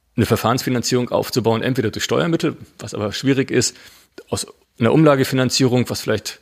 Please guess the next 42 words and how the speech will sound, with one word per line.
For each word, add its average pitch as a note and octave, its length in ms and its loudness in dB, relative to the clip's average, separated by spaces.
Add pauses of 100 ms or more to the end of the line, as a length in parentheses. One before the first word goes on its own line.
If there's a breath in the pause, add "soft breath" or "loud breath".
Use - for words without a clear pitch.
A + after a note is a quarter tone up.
(100)
politisch - 400 -4
auch B2 160 0
nicht C3+ 160 -2
jeder B2 300 2
will. B2 200 4 (560 loud breath)
Und A2+ 120 0
das - 100 0
Dritte A#2 300 0
wäre B2 200 6
dann, A#2+ 300 2
äh, G#2+ 180 -2
tatsächlich A2+ 400 -2
zu - 120 -4
sagen, A2+ 240 2
okay, A2+ 420 0
wir G#2+ 80 -6
müssen A2 220 0
auf - 120 -6
lokalerer B2 600 2
Ebene A#2+ 280 0
schauen, A#2 480 0
vielleicht A2 240 0
auch G2 60 -4
jetzt G#2 200 0
in, G#2+ 220 -2
in A2 160 -2
der, G2+ 280 0
in G#2 60 0
der G#2 100 -2
covid-Welle, B2 680 4 (440 loud breath)
dass - 200 -4
wir F2 120 -2
all A#2 80 6
die A#2+ 80 2
Töpfe, B2+ 320 0
die A2 100 -2
wir A2 60 4
jetzt A#2+ 180 2
aufmachen, B2+ 640 -2
an A2+ 160 -2
der A#2+ 160 4
Stelle A#2+ 420 0